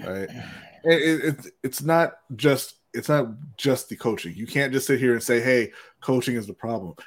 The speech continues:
Speaker 1: Greg Roman was the coach when Marquise Brown went over a thousand yards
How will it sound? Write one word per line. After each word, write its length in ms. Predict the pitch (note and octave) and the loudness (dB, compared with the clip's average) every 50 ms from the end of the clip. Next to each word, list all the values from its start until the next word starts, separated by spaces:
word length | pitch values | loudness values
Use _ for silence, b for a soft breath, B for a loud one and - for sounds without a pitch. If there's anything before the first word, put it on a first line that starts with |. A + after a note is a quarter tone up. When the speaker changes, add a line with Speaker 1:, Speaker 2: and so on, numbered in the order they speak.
| B _ - | B _ -6
Speaker 1:
Greg 240 | G#2+ A2+ C3 C#3 | 0 2 4 4
Roman 440 | C3 B2 C3 D3+ E3+ E3+ D#3+ D3+ C#3+ | 4 2 2 2 2 2 2 0 0
was 120 | C3 B2+ A2+ | 0 -2 -2
the 100 | A#2+ A#2+ | -4 -8
coach 380 | - - D#3 D#3+ D3+ - - | -2 -2 0 0 0 -2 -6
when 480 | C3+ C3 C3 B2+ B2+ B2 B2 A#2+ A2+ - - | -4 -2 -2 0 0 -2 -2 -4 -6 -8 -10
Marquise 420 | G2+ G#2+ A#2+ B2 - C3+ C3+ B2 | -8 -6 -6 -4 -2 -2 -2 -2
Brown 460 | G2+ F2+ G#2+ B2+ D3 D#3+ D3 C3 B2+ A#2+ | -2 -2 0 0 2 2 2 0 0 -2
went 140 | A#2+ A#2+ | -2 0
over 260 | A#2+ A#2+ A#2 A2 A2+ A2 | 2 2 2 0 -2 -6
a 60 | G#2+ | -4
thousand 380 | - A2+ G#2+ G#2+ G2+ G#2 G2+ | -4 -4 -2 -2 -4 -6 -8
yards 440 | G2+ G2+ F2+ E2 D#2 D#2 - - - | -8 -8 -8 -8 -8 -10 -14 -16 -20